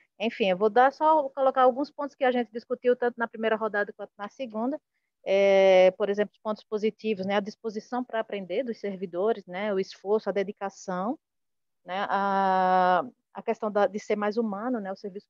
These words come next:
público é mais humano, a gente ficou numa sala onde só tinha mais servidor público mesmo, então a gente acredita que o serviço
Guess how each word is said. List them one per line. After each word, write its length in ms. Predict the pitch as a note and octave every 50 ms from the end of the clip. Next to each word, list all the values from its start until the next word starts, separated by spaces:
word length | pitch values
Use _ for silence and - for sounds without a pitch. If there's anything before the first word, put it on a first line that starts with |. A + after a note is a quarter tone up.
| _
público 260 | - B3+ B3 A#3+ - -
é 20 |
mais 200 | F#3+ G3+ G3 F#3+ G#3
humano, 480 | G#3 G3+ F#3 F3+ F#3+ G#3+ A#3+ B3 A3
a 60 | F#3 F3+
gente 280 | - F#3+ - - G3 -
ficou 240 | _ - G#3 - G#3+
numa 160 | G#3 G3+ G3+
sala 260 | G3 _ G#3 G3+ G3 G3+
onde 160 | G3 - _
só 100 | - G3
tinha 200 | - _ - G3
mais 320 | F#3 F#3 F3+ F3+ F3+ _ _ _ _ _ _ _ _ _
servidor 340 | - G3 F3+ G3+ F#3+ G#3+ A3+
público 420 | - - A#3+ A#3 C4+ C4 - D#4+
mesmo, 280 | D#4+ C4 B3 C4 C4 C4
então 160 | B3 - A#3+
a 40 | B3
gente 380 | A#3+ B3 A#3+ - - B3 A#3 A3+
acredita 420 | A3+ - A3+ A3+ G#3 A3 A3 A#3 - _
que 100 | A3+ G#3+
o 60 | A3
serviço 340 | - A#3 A3+ A3+ B3+ -